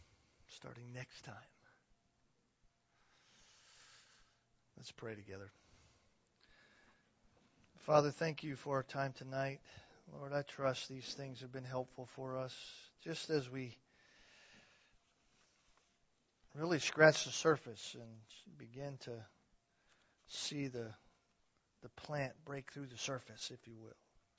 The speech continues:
Lord, help us look intently in these things and see the expression of Jesus Christ on our behalf,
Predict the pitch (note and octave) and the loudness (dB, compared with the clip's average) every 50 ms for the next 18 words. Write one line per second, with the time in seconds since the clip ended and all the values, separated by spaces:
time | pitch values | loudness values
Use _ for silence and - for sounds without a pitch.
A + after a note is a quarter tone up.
0 | _ _ _ _ _ _ _ _ _ - - _ _ _ _ _ _ _ _ _ | _ _ _ _ _ _ _ _ _ -20 -20 _ _ _ _ _ _ _ _ _
1 | _ _ _ _ - - _ - C#3 B2+ C3+ D3 E3 E3 D#3 C#3+ B2 - D3 D#3 | _ _ _ _ -20 -20 _ -14 -10 -4 4 4 6 6 6 2 2 4 2 2
2 | D3+ - C#3+ C3 B2 - - E3 F3 E3+ E3+ D#3 D3+ C#3+ C#3 C3+ C3+ C3+ C3 B2+ | 2 2 -6 -10 -8 -4 0 0 0 0 -2 -4 -4 -4 -4 -4 -6 -6 -6 -6
3 | - - C#3+ C#3 C3+ C3 B2 B2 B2 B2 - - - - D3+ D3+ C#3+ C#3 C3+ B2+ | -6 -4 -4 -6 -8 -8 -10 -12 -8 -6 -4 -4 -4 0 0 2 2 2 0 -2
4 | - - - - - D3 D3+ C#3+ - - C#3 B2+ A#2+ A#2 A2+ A2+ A#2 C#3 D3 C3+ | -4 -6 -8 -6 4 6 6 6 6 0 -4 -6 -10 -12 -14 -12 -8 -6 -6 -6
5 | B2 B2 A2+ - - - - D3 D3 C#3 C3 A#2+ - - - - - - - _ | -6 -10 -12 -14 -14 -10 2 4 6 6 6 4 -4 -10 -10 -12 -16 -20 -20 _
6 | _ _ - - C3+ C3 B2+ C3 B2 B2 B2 A2+ G#2 A#2 B2+ B2+ A#2+ A#2 A2+ | _ _ -14 -12 -10 -8 -8 -8 -8 -8 -10 -10 -8 -6 -4 -4 -4 -4 -8